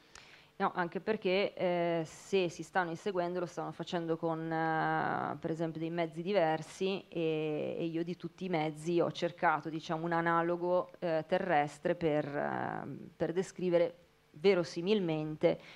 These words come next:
la velocità o comunque in qualche modo f-, capire dove potessero arrivare nell'unità di tempo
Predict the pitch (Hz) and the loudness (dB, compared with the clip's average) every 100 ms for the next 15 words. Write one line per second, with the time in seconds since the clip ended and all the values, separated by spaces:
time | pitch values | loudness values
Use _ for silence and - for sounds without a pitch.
0 | - 139 147 151 - 170 175 170 165 165 | -6 -2 0 0 -2 4 8 10 8 6
1 | 165 156 - 160 156 151 170 156 170 165 | 4 0 -6 -8 -6 2 4 4 0 -4
2 | 151 165 151 156 - - - - - _ | -2 -2 -2 -2 -6 -20 -20 -20 -20 _
3 | - 180 - 185 180 180 175 170 165 170 | -2 -2 0 -2 0 0 0 -2 -4 -6
4 | - 165 165 180 165 160 170 160 165 170 | -4 -2 0 2 2 2 0 -4 -6 -6
5 | 190 190 190 185 175 - 185 | -6 -4 -2 -2 -4 -4 -4